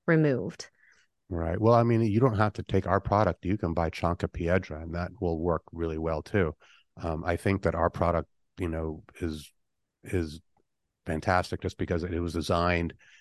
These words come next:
Speaker 2: you know, with a lot of correlative factors, but, you know, don't feel obligated, you know, to get that. You can just start making, if you, if it's, if you have four <laughs> people in your family,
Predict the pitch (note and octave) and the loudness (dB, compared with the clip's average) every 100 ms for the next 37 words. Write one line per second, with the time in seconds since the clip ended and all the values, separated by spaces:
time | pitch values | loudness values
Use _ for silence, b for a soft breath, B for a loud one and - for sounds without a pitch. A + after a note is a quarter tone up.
0 | b - F2+ E2+ E2 E2+ E2 - F2+ E2+ | b -4 0 0 2 2 0 2 2 2
1 | D#2+ - G2 - E2 - F2 - _ _ | 2 2 2 2 -2 -2 -4 -4 _ _
2 | G#2 F2+ E2+ - - G2 G2 F2+ E2 G#2+ | -12 -10 -12 -12 -2 0 2 2 4 2
3 | F#2+ D#2+ D#2+ - _ - D#2+ D#2 - A2+ | 0 -2 -2 -8 _ -10 -8 -8 -4 -4
4 | - D#2 D#2+ G2 G2+ F2 F#2+ - b b | -2 -6 -6 -4 -2 -2 -4 -6 b b
5 | - G2 F2+ F#2 F#2+ - F#2 - A2+ A#2 | -2 -2 0 -4 -6 -6 -8 -4 0 0
6 | - G#2+ - - - C3+ C#3+ - F#2+ G2+ | 2 0 0 -6 -2 2 2 2 0 0
7 | - A#2+ - G#2 F2+ F2 E2+ F#2 F2 | 2 0 2 0 0 -2 0 0 0